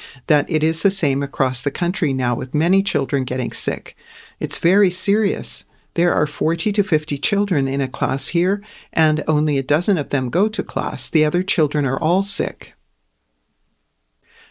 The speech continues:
Zhao Lanjian, a former Chinese journalist who now resides in the United States, posted on social media,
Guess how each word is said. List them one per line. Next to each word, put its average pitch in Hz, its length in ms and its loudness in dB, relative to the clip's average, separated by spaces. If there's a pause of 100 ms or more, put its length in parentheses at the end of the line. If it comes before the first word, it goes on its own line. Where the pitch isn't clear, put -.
(140)
Zhao 175 320 2
Lanjian, 156 800 0
a 151 80 -2
former 170 560 0
Chinese 147 460 -2
journalist 165 680 0
who 175 160 0
now 156 260 2
resides 151 540 0
in 151 140 0
the 151 80 0
United 143 400 -2
States, - 480 -2 (320)
posted 185 400 0
on 139 160 -2
social 147 340 0
media, 139 480 -2